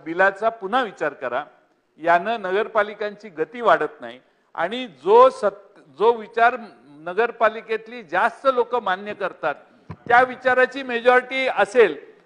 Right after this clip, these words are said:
तर त्याप्रमाणे नगराध्यक्ष जर नेमला गेला, तर निवडला गेला नगराध्यक्ष, नगरसेवकांच्याकडून, तर आपल्या महाराष्ट्रातल्या नगरपालिकांमधले अडथळे कमी होतील.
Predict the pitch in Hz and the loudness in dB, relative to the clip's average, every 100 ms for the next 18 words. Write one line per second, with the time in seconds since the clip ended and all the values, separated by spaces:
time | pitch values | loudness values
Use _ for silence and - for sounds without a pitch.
0 | _ - 247 247 - 202 214 - 233 233 | _ -2 -2 -2 -2 4 4 4 0 0
1 | 262 294 285 240 240 254 220 233 - 233 | 0 0 -2 -2 2 2 0 -8 -8 -4
2 | 240 208 196 196 190 170 151 139 - _ | -4 -4 -8 -4 -4 -2 -4 -4 -6 _
3 | _ _ - 226 208 202 262 269 254 214 | _ _ -4 -4 -2 2 4 4 2 2
4 | 196 190 180 165 175 208 220 214 202 - | 2 2 0 -4 -2 2 2 0 -6 -4
5 | 208 175 185 220 220 214 202 208 202 202 | -6 -4 -4 -4 -4 -6 -6 -6 -6 -6
6 | 185 175 160 147 _ _ _ - 262 240 | -10 -10 -12 -16 _ _ _ -2 4 6
7 | 190 226 240 233 196 214 226 226 220 233 | 6 4 0 2 2 2 -2 -4 -6 -4
8 | 240 190 196 220 220 202 202 202 202 190 | -6 -4 -6 -4 -2 -4 -4 -6 -6 -10
9 | 196 240 170 165 - 247 254 233 196 175 | -4 -2 -2 -4 2 6 6 2 -4 -6
10 | 147 160 | -6 -10